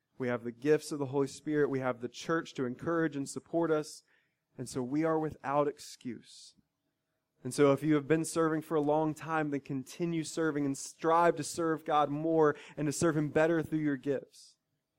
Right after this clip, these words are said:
If you're looking for a place to serve, then let's find a place to get involved and serve and start passionately working and doing the work of the ministry so that we can see people come to faith in Christ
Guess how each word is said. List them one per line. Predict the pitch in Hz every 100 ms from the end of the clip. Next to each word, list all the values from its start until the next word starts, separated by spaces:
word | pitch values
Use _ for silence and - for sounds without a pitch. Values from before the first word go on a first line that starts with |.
| _ _ _
If | 139
you're | 143
looking | 139 170 175 180
for | 170 175
a |
place | 175 175 170
to | 151
serve, | - 175 175 165
then | 147
let's | 156 156
find | - 175 175 175
a | 160
place | 175 160 -
to | 151
get | 160
involved | 156 151 165 160 151
and | 147
serve | - 175 151
and | 151
start | 170 160 151
passionately | - 170 180 - 160 165
working | 147 165 170 175 160
and | 143 127
doing | 190 202 190
the | 160
work | 160 160
of | 151
the |
ministry | 147 156 156 156 160 143 - - -
so | 180
that | 151
we | 139 143
can | 143
see | 147
people | 139 139 123
come | 135 123
to |
faith | 113 113 110
in | 110
Christ | - 165 175 175 - -